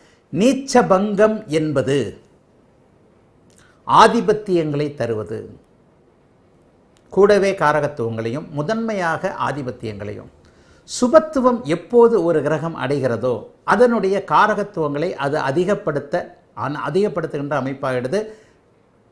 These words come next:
ஆதிபத்தியங்களே இல்லை. இதை நான் தெளிவா உணர்ந்திருக்கிறேன். அதனால தான் நான் அடிக்கடி ஆதிபத்தியங்கள்லையும் காரகத்துவங்கள்லையும் எவ்வளோ அழகா டிராவல் பண்றீங்களோ, அப்போ பலன் தரும், பலன் கிடைச்சிரும் அப்படின்னு சொல்லியிருக்கிறேன். நல்லா புரிஞ்சுக்கங்க. ராதாகிருஷ்ணன் கேட்டிருக்கின்ற கேள்வி,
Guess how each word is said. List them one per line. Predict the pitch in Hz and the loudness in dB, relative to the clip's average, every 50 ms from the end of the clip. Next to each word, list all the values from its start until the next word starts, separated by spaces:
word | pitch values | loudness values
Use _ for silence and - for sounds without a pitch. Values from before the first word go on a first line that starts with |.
| _ _ - | _ _ -2
ஆதிபத்தியங்களே | 147 170 208 233 196 185 165 - 156 143 131 135 135 123 113 | 0 0 2 2 0 0 -2 -2 -4 -4 -4 -4 -4 -4 -4
இல்லை. | 107 110 107 - - _ _ _ _ _ _ _ _ _ _ _ _ _ _ _ _ - | -6 -10 -12 -16 -18 _ _ _ _ _ _ _ _ _ _ _ _ _ _ _ _ -4
இதை | 143 156 | -2 2
நான் | 151 151 147 147 175 | 2 2 0 0 0
தெளிவா | 196 214 233 233 240 214 180 | 2 2 2 4 2 2 2
உணர்ந்திருக்கிறேன். | 151 147 143 135 131 113 98 107 104 110 - - _ _ _ - | 0 -2 -2 -2 -2 -4 -4 -6 -12 -12 -14 -20 _ _ _ 0
அதனால | 147 156 196 214 220 226 226 | 2 4 6 6 6 6 4
தான் | 247 254 240 | 2 2 2
நான் | 214 180 175 | 2 2 0
அடிக்கடி | 180 180 202 196 208 208 - - 143 165 | 0 -2 0 0 0 0 0 2 2 2
ஆதிபத்தியங்கள்லையும் | 214 196 240 226 180 214 - - 196 190 185 180 180 175 180 196 208 202 - | 2 2 0 -2 -2 -4 -4 -2 -4 -4 -4 -2 -2 -2 -2 -2 -2 -2 0
காரகத்துவங்கள்லையும் | 160 165 185 196 185 196 196 - 180 170 175 170 165 170 180 190 185 160 | 2 2 2 2 0 -4 -4 -2 -4 -4 -2 -2 -2 -2 -2 -2 0 0
எவ்வளோ | 147 160 190 196 180 | 0 0 2 2 2
அழகா | 147 143 160 185 208 196 208 208 196 - - | 2 2 2 2 2 2 2 0 -2 -2 -2
டிராவல் | 160 170 180 190 185 165 170 | 0 2 2 2 0 -2 -4
பண்றீங்களோ, | 156 151 143 151 151 196 220 208 | -6 -6 -6 -6 -6 -4 -4 -6
அப்போ | 165 - 170 | -4 -6 -6
பலன் | 139 139 143 156 165 170 - - | -2 -2 -2 -2 -2 -6 -4 -4
தரும், | 143 139 139 139 143 120 | -4 -4 -4 -6 -6 -4
பலன் | 135 139 147 147 135 - | -4 -4 -4 -4 -6 -8
கிடைச்சிரும் | 127 127 131 - 127 139 135 | -8 -8 -8 -10 -12 -10 -10
அப்படின்னு | 127 120 117 107 - | -8 -8 -10 -10 -10
சொல்லியிருக்கிறேன். | 113 104 107 101 98 - 95 98 - - _ _ _ - _ _ - | -12 -12 -10 -12 -12 -14 -16 -20 -20 -20 _ _ _ -20 _ _ -6
நல்லா | 147 147 165 196 214 208 - - | -2 0 2 2 2 2 0 -2
புரிஞ்சுக்கங்க. | 165 156 151 147 135 131 123 117 123 156 202 240 - - _ _ _ _ - | -4 -4 -4 -6 -4 -4 -4 -4 -4 -6 -8 -10 -14 -20 _ _ _ _ 0
ராதாகிருஷ்ணன் | 127 139 175 196 220 214 - 175 - - 190 170 147 - | 2 2 4 6 4 4 4 2 -8 -8 -10 -8 -4 -4
கேட்டிருக்கின்ற | 160 151 - 165 151 123 139 131 135 127 123 127 | -4 -4 -2 -6 -6 -4 -4 -6 -4 -4 -6 -6
கேள்வி, | - 135 131 123 117 135 160 | -4 -6 -6 -4 -4 -6 -6